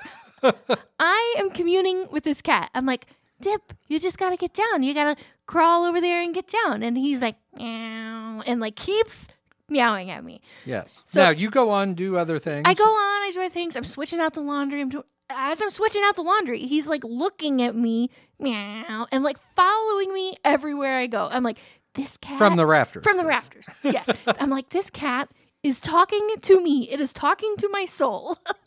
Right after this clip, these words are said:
Speaker 2: No, and I'm like, "Why? I don't care about you, cat." So it keeps, I go inside, I come back out. It keeps meowing at me and looking at me. He's pleading with me, like, "I am stuck." So I'm, like, trying to show him where to go.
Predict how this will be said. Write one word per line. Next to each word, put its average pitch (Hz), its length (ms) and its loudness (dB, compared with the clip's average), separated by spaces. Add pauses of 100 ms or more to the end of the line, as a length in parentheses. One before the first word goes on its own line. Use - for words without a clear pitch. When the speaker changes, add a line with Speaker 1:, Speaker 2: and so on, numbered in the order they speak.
(260)
Speaker 2:
No, 302 120 6 (160)
and 285 160 0
I'm 302 120 0
like, 285 200 0
"Why? 247 560 0
I 240 120 -4
don't 320 260 -2
care 311 200 -2
about 247 220 -4
you, 208 120 -10
cat." 196 300 -8 (300)
So - 160 0
it 269 140 -2
keeps, - 380 -4 (240)
I 262 40 -8
go 262 140 0
inside, 262 480 -2 (160)
I 254 80 -6
come 254 160 0
back 254 180 -6
out. 269 300 -4
It 277 100 -2
keeps 320 280 2
meowing 208 360 -6
at 170 80 -14
me 170 160 -14
and 226 160 -4
looking 339 320 -2
at 285 80 -2
me. 254 120 -2
He's 269 140 -8
pleading 302 420 -8
with - 140 -12
me, - 120 -12
like, - 240 -12
"I 277 240 -6
am 254 100 -6
stuck." - 420 -12 (420)
So - 160 -4
I'm, 240 120 2
like, 247 220 -6
trying 285 240 -2
to - 60 -4
show 277 180 -2
him 262 80 -4
where 269 100 -4
to 269 60 -10
go. 226 560 -6